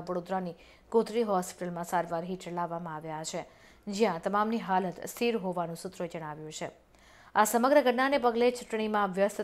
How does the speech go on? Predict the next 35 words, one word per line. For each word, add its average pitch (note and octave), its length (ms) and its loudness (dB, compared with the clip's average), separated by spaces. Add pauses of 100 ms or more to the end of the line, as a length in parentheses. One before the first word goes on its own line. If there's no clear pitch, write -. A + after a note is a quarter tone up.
તંત્ર F#3+ 260 -2
વધુ F#3 300 -4
એક G3+ 160 -4
વખત F3+ 260 -6
દોડતું F3 380 -6
થયું D#3+ 180 -8
હતું. D#3+ 240 -6 (720)
વડોદરા G3 400 6
પાસે A#3+ 240 8
આવેલા A#3+ 320 6
રાયપુરામાં G#3 540 4
આયોજિત F#3 340 0
લગ્ન F#3+ 260 -2
પ્રસંગમાં F#3 520 -2
જમણવાર F3 500 -4
બાદ G#3 280 0
અનેક G#3 280 -6
લોકોને E3+ 340 -10 (380)
ફૂડ B3+ 240 6
પોઈઝનિંગની F#3 680 -2 (120)
અસર F#3 240 -6
થતા F#3 220 -2 (120)
પેટમાં E3+ 420 -6
દુખાવો G3+ 460 -4
અને F#3+ 180 -8
ઉલટીની F3 400 -6
ફરિયાદો D#3+ 460 -6
ઉઠી F#3+ 240 -6
હતી, D#3+ 200 -8 (1120)
જેના A3+ 320 8
પગલે B3 260 6
મોટાભાગના G3+ 540 4
અસરગ્રસ્તોને F#3+ 640 -2
પ્રથમ F3+ 320 -6
સ્થાનિક F#3 340 -2